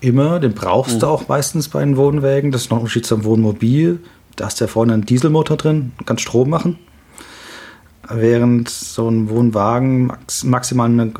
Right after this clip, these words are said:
Speaker 1: Akku drin hat, den du laden kannst, aber den habe ich auch nicht drin. Also wenn wir keinen Strom haben, dann haben wir nicht mal Licht. <laughs> Ähm, Wasseranschluss ist eher bei Luxusplätzen. Das heißt, du musst eigentlich erst loslaufen,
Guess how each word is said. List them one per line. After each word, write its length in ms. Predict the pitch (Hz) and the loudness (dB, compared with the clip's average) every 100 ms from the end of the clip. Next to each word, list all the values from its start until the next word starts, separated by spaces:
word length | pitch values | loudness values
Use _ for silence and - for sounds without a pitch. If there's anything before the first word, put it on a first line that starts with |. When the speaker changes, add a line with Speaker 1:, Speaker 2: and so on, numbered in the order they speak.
| - - | -14 -16
Speaker 1:
Akku 200 | - - | -6 -6
drin 280 | 143 143 135 | 0 0 2
hat, 320 | 131 127 - | 0 -2 -2
den 140 | 127 117 | 0 2
du 60 | |
laden 260 | 110 127 139 | 0 0 -2
kannst, 500 | - 135 139 - - 170 - - | 0 0 0 -4 -12 -16 -16 -6
aber 140 | 117 | -4
den 180 | 113 113 | -2 -2
habe 100 | 110 | -4
ich 100 | - | -2
auch 100 | 110 | 0
nicht 140 | 127 123 | 0 0
drin. 180 | 131 123 | -2 0
Also 220 | 120 113 104 | -2 -2 -2
wenn 100 | 117 | -2
wir 80 | 113 | -2
keinen 160 | 113 117 | -2 -4
Strom 320 | - 120 131 | -2 0 2
haben, 340 | 127 127 131 123 - - _ | 0 0 -4 -8 -20 -20 _
dann 120 | - 110 | -6 -2
haben 140 | 113 | 0
wir 340 | 113 117 120 117 - - - | 2 2 0 -4 -16 -8 -2
nicht 160 | 123 | -2
mal 100 | 120 | -2
Licht. 280 | 98 85 - | -4 -8 -12
<laughs> 60 | - - - - - - - - - - - - - - - - - - - - - - | -20 -20 -20 -16 -2 0 0 -4 -8 -10 -20 -20 -20 -20 -20 -18 -18 -18 -18 -18 -20 -6
Ähm, 280 | 117 107 104 | -4 -2 -2
Wasseranschluss 480 | 120 151 139 131 | -2 -2 0 -2
ist 140 | 123 - | -2 0
eher 400 | 123 120 110 107 | 0 2 2 0
bei 200 | 104 107 | 0 0
Luxusplätzen. 960 | 113 131 170 - - 156 - 160 139 - - _ _ - | 0 -2 -4 -4 -2 -2 0 -2 -2 -10 -20 _ _ -8
Das 200 | 113 113 | -4 0
heißt, 300 | 113 - - | -2 -4 -6
du 20 | |
musst 140 | 117 | -2
eigentlich 180 | 123 120 | -2 0
erst 200 | 110 110 | -2 0
loslaufen, 760 | 123 123 123 120 123 123 110 | 0 2 0 2 0 0 -4